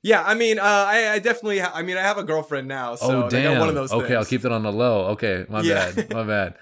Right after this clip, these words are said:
Speaker 1: <laughs> No, but, like, you know, but, but all those other things, I mean, like, yeah, there's no, there's not really anything keeping me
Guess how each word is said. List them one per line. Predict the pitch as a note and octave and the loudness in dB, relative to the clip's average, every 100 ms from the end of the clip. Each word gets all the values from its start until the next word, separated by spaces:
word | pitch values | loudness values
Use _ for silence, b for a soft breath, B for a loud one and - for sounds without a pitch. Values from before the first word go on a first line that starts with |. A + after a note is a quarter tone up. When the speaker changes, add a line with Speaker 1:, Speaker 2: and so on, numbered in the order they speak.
| F#3 | -20
Speaker 1:
<laughs> | B B | B B
No, | C#4 A3+ | 4 6
but, | A3 | 4
like, | A#3 A3 - b b - | 4 2 -2 b b -4
you | A3+ | 0
know, | F3+ | 2
but, | F#3 F3 | 0 -4
but | D#3 | -2
all | G3 C4 | 0 2
those | A#3 | 2
other | A3 - | 2 0
things, | D#3+ D3 D3 | 0 0 -2
I | D3+ | -4
mean, | D3+ D3 C#3+ C#3 C3+ C#3+ D3+ _ - E3+ E3+ G3+ | -2 0 -2 -6 -8 -12 -16 _ -20 -20 -16 -4
like, | D3 C3+ C3 - | -2 -2 -4 -8
yeah, | D#3+ G#3 D3 C3 | -2 2 2 0
there's | C#3 C#3 | -2 0
no, | D3+ D#3+ E3+ E3+ E3 D#3 | 0 2 4 4 2 0
there's | D3+ | -2
not | G3+ E3+ | -2 -2
really | E3+ D#3+ D3 | -2 0 -2
anything | C#3+ C#3 B2+ B2 | -2 -4 -8 -10
keeping | - C#3 C#3 B2 | -10 -10 -8 -10
me | A#2+ A#2 A#2 | -10 -12 -14